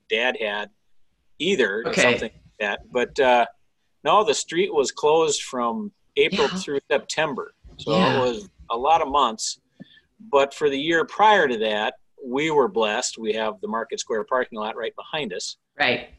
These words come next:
Speaker 1: So all of my advertising at that point in time said,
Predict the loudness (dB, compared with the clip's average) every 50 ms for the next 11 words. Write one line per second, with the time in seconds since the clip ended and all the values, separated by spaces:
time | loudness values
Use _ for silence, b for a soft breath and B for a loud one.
0 | _ _ 0 2 2 4 6 6 6 6 6 4 4 2 2 4 4 4 2 0
1 | -2 -6 -6 -8 -4 -2 0 0 0 -2 -4 -6 -4 -4 -4 -2 -4 -4 -4 -6
2 | -8 -10 -10 -8 -8 -10 -10 -10 -10 -10 -8 -8 -8 -10 -10 -12 -12 -10 -8 -8
3 | -8 -8 -10